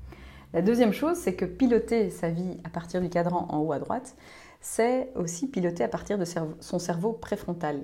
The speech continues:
Parce que dans cette, dans ces activités-là, on est obligé de prendre du recul, on est obligé de prendre de la distance,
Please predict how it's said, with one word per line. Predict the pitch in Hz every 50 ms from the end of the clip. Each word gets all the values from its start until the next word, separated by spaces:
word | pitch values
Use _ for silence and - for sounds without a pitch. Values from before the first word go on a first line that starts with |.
| 143 - -
Parce | - 220 - - -
que | - 180
dans | 170 165 185 226 262 269
cette, | 262 - 190 185 - - -
dans | 185 254 294
ces | 302 - 233 196
activités-là, | 214 196 - - 180 165 165 165 160 151 175 226 247
on | 208
est | 170
obligé | 170 180 190 226 269
de | 262
prendre | 269 - - 208 202
du | 180
recul, | 175 170 - - 185 180 180 -
on | 185 180
est | 180
obligé | 180 180 190 190 208 233 247
de | 226 214
prendre | 180 170 - - 233 233 226
de | 214
la | 190 185
distance, | 175 170 170 170 - 180 175 180 180 180